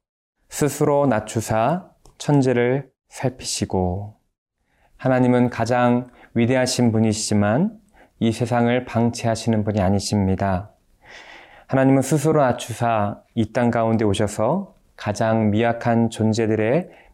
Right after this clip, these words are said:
필요를 아시고 돌봐주시는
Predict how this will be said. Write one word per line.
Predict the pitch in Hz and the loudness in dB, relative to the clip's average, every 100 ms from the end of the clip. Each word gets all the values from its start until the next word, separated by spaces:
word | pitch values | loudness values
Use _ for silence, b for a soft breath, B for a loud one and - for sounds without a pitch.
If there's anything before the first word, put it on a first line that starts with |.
| - | -8
필요를 | - 165 147 151 180 202 B B | 0 0 2 2 2 0 B B
아시고 | - 101 107 - 107 113 151 - _ - | -4 -2 -2 -2 0 0 -2 -6 _ -4
돌봐주시는 | 113 113 113 104 98 107 110 139 | -2 0 0 -2 -2 0 0 -2